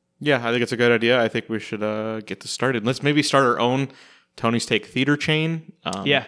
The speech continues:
Speaker 1: in Phoenix, Arizona. It's gonna be at the resort.
Speaker 2: Yeah, it's all, uh, encompassed within our,
Speaker 1: Yeah.
Speaker 2: uh, coronavirus-free resort.
Speaker 1: Yeah. Uh, any investors out there, we're, uh, you know how to contact us. It's a
Speaker 2: Yeah.
Speaker 1: good idea.
Speaker 2: Tony's dot take, uh, for Twitter. Or no, uh, Tony's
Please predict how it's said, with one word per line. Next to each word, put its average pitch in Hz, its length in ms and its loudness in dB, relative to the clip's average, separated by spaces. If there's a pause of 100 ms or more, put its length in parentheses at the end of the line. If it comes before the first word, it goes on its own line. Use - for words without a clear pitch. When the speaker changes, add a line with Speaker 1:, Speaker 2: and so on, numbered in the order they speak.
(220)
Speaker 1:
in 110 80 -6
Phoenix, 127 380 -2
Arizona. 120 420 4
It's 131 160 2
gonna 117 140 0
be 110 80 4
at 101 40 2
the 104 80 -2
resort. 107 540 0
Speaker 2:
Yeah, 147 240 0
it's - 160 -12
all, 135 500 2
uh, 131 200 -4
encompassed 127 520 -8
within 127 520 -8
our, 120 180 -2
Speaker 1:
Yeah. 117 140 2
Speaker 2:
uh, 113 140 -4 (340)
coronavirus-free 123 920 -2
resort. 110 420 -12 (180)
Speaker 1:
Yeah. 95 200 -16
Uh, 107 320 0
any 123 160 4
investors 120 480 2
out 120 180 4
there, 120 400 2
we're, 110 420 -6
uh, - 20 -6
you 110 160 -2
know 117 80 2
how 131 80 2
to 120 80 0
contact - 460 -10
us. - 380 -12
It's - 160 -20
a - 40 -6
Speaker 2:
Yeah. - 60 -4
Speaker 1:
good 110 80 2
idea. 101 260 -2 (400)
Speaker 2:
Tony's 139 320 -2
dot 131 240 0
take, 139 260 -4
uh, 131 140 0
for 123 120 -16
Twitter. 170 480 -6 (440)
Or 143 100 0
no, 156 180 2
uh, 120 340 0 (100)
Tony's 147 320 -2